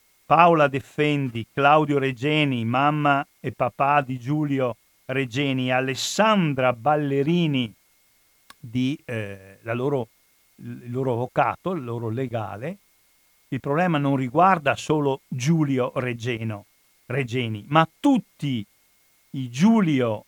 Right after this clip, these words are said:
e le Giulie dell'Egitto e di tutto il mondo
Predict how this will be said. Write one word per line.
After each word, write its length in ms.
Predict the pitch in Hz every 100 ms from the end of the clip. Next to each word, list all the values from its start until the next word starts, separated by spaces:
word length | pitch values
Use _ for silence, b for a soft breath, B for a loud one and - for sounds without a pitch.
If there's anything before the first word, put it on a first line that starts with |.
| -
e 100 | 190
le 160 | 170 156
Giulie 600 | 139 220 196 135 127 120
dell'Egitto 640 | 156 156 139 185 226 -
e 40 | 143
di 140 | 143
tutto 300 | 202 196 240
il 100 | 240
mondo 580 | 160 135 139 147 214